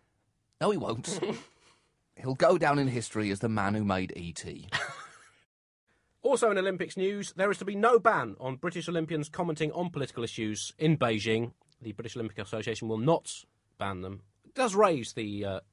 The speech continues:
Speaker 2: exciting prospect of some satirical athletics.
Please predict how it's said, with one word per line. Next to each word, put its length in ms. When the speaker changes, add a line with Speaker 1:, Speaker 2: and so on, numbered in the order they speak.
Speaker 2:
exciting 680
prospect 500
of 140
some 180
satirical 540
athletics. 640